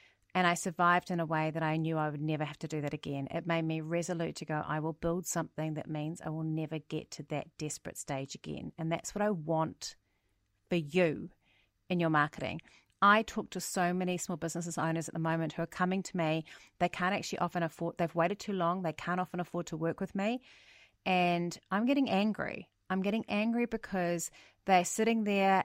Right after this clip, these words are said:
and they're creating courses and they're doing all these new ideas, but they're not doing the one thing they need to do to help their business, which is to market their business,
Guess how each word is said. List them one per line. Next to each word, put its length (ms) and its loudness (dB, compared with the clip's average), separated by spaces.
and 180 0
they're 120 2
creating 460 0
courses 920 2
and 160 0
they're 120 2
doing 340 2
all 60 0
these 220 0
new 120 2
ideas, 560 2
but 140 -10
they're 100 2
not 280 2
doing 220 0
the 100 0
one 360 2
thing 260 -4
they 160 0
need 300 0
to 100 -2
do 380 0
to 120 -6
help 300 2
their 100 0
business, 560 -2
which 220 -2
is 140 0
to 120 -2
market 1000 6
their 180 4
business, 680 -2